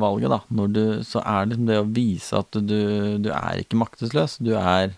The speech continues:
du kan ta styring, da, du kan bestemme over ganske mange ting. Hvis man bare tenker, hvis man hele tiden sier sånn, «Nei, men det bare ble sånn», eller,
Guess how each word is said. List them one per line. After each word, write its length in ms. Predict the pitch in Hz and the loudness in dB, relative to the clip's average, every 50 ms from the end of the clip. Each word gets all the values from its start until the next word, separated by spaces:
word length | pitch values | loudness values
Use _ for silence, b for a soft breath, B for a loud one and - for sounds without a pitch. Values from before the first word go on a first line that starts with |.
| b b b b b b b b b b b b _ _ | b b b b b b b b b b b b _ _
du 80 | 117 | -2
kan 240 | 110 - 120 120 117 - - | 2 2 2 2 2 0 -4
ta 720 | - - - 101 101 101 101 101 104 107 107 107 107 107 107 - | -8 -2 0 2 4 4 4 4 4 4 4 2 0 0 -2 -4
styring, 640 | - - - 139 135 117 98 90 87 104 127 139 127 | -8 -8 -4 -2 0 2 2 2 2 2 2 2 0
da, 120 | 104 - - _ | -2 -2 -6 _
du 160 | 117 117 113 95 | -6 -6 -6 -2
kan 240 | - 110 110 107 | 0 2 2 2
bestemme 460 | 110 107 - - - 87 85 90 92 90 | 0 -2 -4 -2 -2 0 0 2 2 2
over 140 | 95 113 117 | 2 2 2
ganske 380 | 120 123 113 98 - - - 107 | 2 2 2 0 -2 -2 0 2
mange 240 | 113 113 107 104 104 | 2 2 2 0 0
ting. 220 | - 139 143 135 110 B B B B B B B B - | 0 0 0 0 -4 B B B B B B B B -4
Hvis 80 | 110 104 | 0 2
man 140 | 113 113 117 | 2 4 4
bare 220 | 120 117 104 107 104 | 4 4 2 0 0
tenker, 580 | - 127 120 104 90 - - - 98 95 95 | 0 0 0 0 0 -4 -2 0 0 2 2
hvis 140 | 98 98 - | 0 0 0
man 160 | 117 120 120 | 2 4 4
hele 100 | 120 104 92 | 2 2 2
tiden 160 | 101 98 98 98 | 0 0 0 2
sier 160 | 110 104 98 | 2 2 4
sånn, 160 | 98 98 98 | 2 2 2
«Nei, 120 | 104 110 113 | 2 2 2
men 80 | 110 107 | 2 2
det 80 | 101 | 2
bare 160 | 101 101 101 98 | 2 2 2 0
ble 240 | 95 101 95 92 92 92 90 90 95 - | 0 0 0 0 0 -2 -4 -4 -6 -8
sånn», 380 | - - 113 117 117 110 101 92 | -2 0 2 2 2 2 2 0
eller, 240 | 95 95 90 - | -2 -4 -4 -8